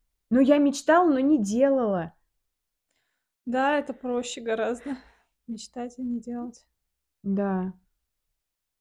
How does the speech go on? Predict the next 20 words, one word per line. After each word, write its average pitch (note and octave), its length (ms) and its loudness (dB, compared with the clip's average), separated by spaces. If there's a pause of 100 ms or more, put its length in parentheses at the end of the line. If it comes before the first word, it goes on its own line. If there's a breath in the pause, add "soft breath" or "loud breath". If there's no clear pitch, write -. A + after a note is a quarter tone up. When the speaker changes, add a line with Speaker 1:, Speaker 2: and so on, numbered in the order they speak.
(260)
Speaker 2:
Ох, A#3+ 320 -4 (500 loud breath)
ну B3 180 -6
что, B3 360 -8
будем A#3+ 480 -8 (640)
подводить A#3+ 580 -8
итог E4 200 -8
какой-нибудь? G#3 580 -6
Speaker 1:
Давай, G3+ 520 2
да. F#3+ 460 -4 (960)
Speaker 2:
В B3 60 -14
общем, A#3+ 580 -10
тема C#4+ 400 -4
обширная. A#3+ 640 -6
Мне B3 180 -4
кажется, A#3+ 380 -12
мы A3+ 140 -8
её, A3 140 -10
конечно, A3 460 -12
недораскрыли, G#3+ 880 -8
возможно. A3 580 -14